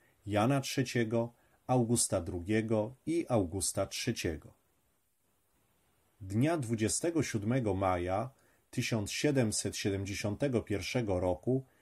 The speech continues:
kapituła warszawska ustanowiła ordynację dla miasta Cegłowa, która na podstawie prawa magdeburskiego szczegółowo regulowała ustrój miasta i szereg spraw dotyczących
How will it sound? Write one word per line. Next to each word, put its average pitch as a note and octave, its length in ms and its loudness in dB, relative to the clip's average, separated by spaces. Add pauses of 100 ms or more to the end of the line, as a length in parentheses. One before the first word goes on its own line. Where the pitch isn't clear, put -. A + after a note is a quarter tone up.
(260)
kapituła B2+ 540 2
warszawska A#2 680 2
ustanowiła A#2+ 880 2
ordynację A#2+ 800 2
dla F#2 160 0
miasta G#2+ 420 0
Cegłowa, F#2+ 720 -2 (600)
która G#2+ 300 2
na G#2 120 2
podstawie G#2+ 520 0
prawa G#2+ 420 4
magdeburskiego A2 1080 0 (300)
szczegółowo B2+ 760 4
regulowała A#2+ 800 4 (420)
ustrój A2 460 2
miasta C3 560 2
i B2 220 0
szereg A2+ 440 0
spraw F#2+ 400 0
dotyczących F#2 840 -4